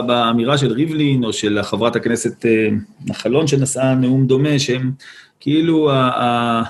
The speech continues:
הרעש וה-, והמתח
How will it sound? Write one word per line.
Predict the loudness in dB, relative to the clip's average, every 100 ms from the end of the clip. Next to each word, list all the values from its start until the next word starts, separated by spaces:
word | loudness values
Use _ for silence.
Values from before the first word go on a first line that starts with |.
| -6
הרעש | -4 0 2 2 0 0
וה-, | 0 2 0 0 0 -2 -2
והמתח | -2 0 2 2 2 2 2 0